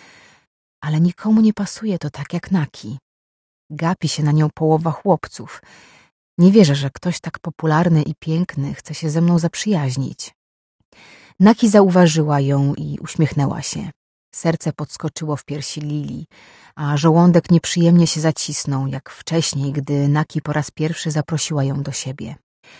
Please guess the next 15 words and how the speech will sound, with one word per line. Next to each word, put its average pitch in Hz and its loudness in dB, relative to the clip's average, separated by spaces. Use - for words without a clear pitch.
"Lepiej, 226 4
żebym 190 6
jej 180 10
niczym 185 8
nie 175 8
rozzłościła, 151 -2
bo 143 -2
mój 143 4
wygląd 160 2
i 156 -4
wdzięk 156 0
nie 156 6
zapewnią 147 2
przyjaźni 143 -2
innych". 135 -2